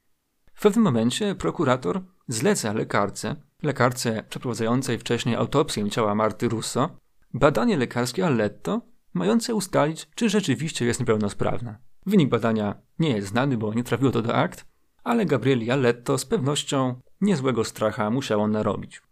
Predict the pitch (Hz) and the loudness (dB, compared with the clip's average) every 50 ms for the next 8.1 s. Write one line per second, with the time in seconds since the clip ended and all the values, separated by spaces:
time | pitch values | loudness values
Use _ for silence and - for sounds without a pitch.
0 | _ _ _ _ _ - 233 190 - - 123 139 135 135 123 - - - 123 104 | _ _ _ _ _ -2 -2 0 0 0 2 2 4 4 2 0 -2 -4 -4 -4
1 | 117 110 110 - 117 104 - - - 104 101 - - - 170 123 127 123 - 117 | -2 -4 -4 -4 -4 -4 -4 -4 -4 -6 -6 -6 -6 -4 -2 -2 0 0 0 -2
2 | - 117 - - 135 113 - 117 110 107 101 - 107 104 101 101 - - - _ | -2 -4 -4 -4 -4 -2 -2 -2 -2 -2 -4 -4 -4 -4 -4 -4 -8 -10 -14 _
3 | _ _ _ _ _ _ - _ _ _ - - 208 202 - 180 185 208 175 147 | _ _ _ _ _ _ -20 _ _ _ -4 -2 -2 0 0 0 0 2 0 0
4 | 147 - 185 202 233 233 226 180 135 - - 127 - 131 131 - - - 156 139 | -2 -2 -2 -2 0 0 0 -2 -2 -2 -2 0 2 2 2 0 0 -2 -2 0
5 | 147 131 123 120 107 113 110 104 - 110 - 135 120 110 - 120 - 131 120 113 | 0 0 -2 -2 0 0 0 -2 -4 -4 0 2 2 2 2 -2 -2 -2 0 0
6 | 117 127 113 101 104 98 92 120 135 117 110 104 107 131 165 208 - - - - | 0 0 0 -2 -2 0 2 2 2 4 2 0 0 -2 -2 -4 -8 -12 -20 -20
7 | _ - 196 196 180 202 226 233 - - - - 175 196 156 165 175 180 190 196 | _ -4 -2 0 0 0 0 -2 -2 -2 0 2 2 2 2 2 0 0 0 -2
8 | - - | -4 -10